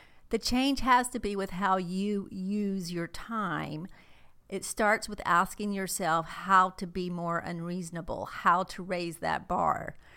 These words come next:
Remember, your brain's gonna answer any question that you ask it. So ask it, "How can you get better? How can you be unreasonable?"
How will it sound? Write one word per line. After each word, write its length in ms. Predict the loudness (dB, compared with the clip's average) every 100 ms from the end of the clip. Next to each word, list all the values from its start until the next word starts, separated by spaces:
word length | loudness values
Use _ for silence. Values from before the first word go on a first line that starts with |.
| -20 -8
Remember, 800 | -2 0 0 0 2 2 0 -2 -8
your 200 | -4 -2
brain's 440 | 0 0 0 -2
gonna 260 | -2 -4 -4 -4
answer 580 | -4 -4 -4 -4 -4 -4
any 240 | -4 -4
question 540 | -4 0 0 0 -4 0
that 300 | -2 -2 -8
you 80 | 4
ask 400 | 8 8 6 -10
it. 220 | -10 -10
So 280 | -6 0 0 6
ask 380 | 8 8 2 -4
it, 200 | -4 -4 -20
"How 480 | -18 -12 6 10 10
can 300 | 6 -6 -6
you 140 | -6 -6
get 300 | -6 -6 0
better? 440 | 0 2 -2 -4 -12
How 280 | 6 6
can 220 | 6 0 -4
you 80 |
be 180 | -2 -2
unreasonable?" 720 | -2 -2 -4 -4 -6 -6 -8